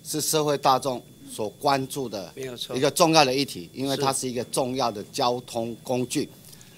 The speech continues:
Speaker 1: 那在部长这次让我们非常讶异的，就在整个业务的口头报告里面，只有在第八页里面提到三赢，这所谓的三赢就是政府、民众跟公司所谓的三赢。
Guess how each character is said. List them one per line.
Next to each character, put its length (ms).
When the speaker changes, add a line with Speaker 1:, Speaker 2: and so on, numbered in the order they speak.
Speaker 1:
那 240
在 140
部 200
长 320
这 140
次 160
让 140
我 60
们 200
非 180
常 260
讶 220
异 140
的， 160
就 180
在 200
整 220
个 180
业 200
务 140
的 80
口 220
头 120
报 240
告 160
里 100
面， 220
只 160
有 180
在 200
第 180
八 220
页 160
里 80
面 180
提 160
到 300
三 400
赢， 240
这 140
所 220
谓 120
的 80
三 260
赢 140
就 100
是 140
政 280
府、 280
民 240
众 300
跟 220
公 320
司 260
所 240
谓 140
的 100
三 320
赢。 160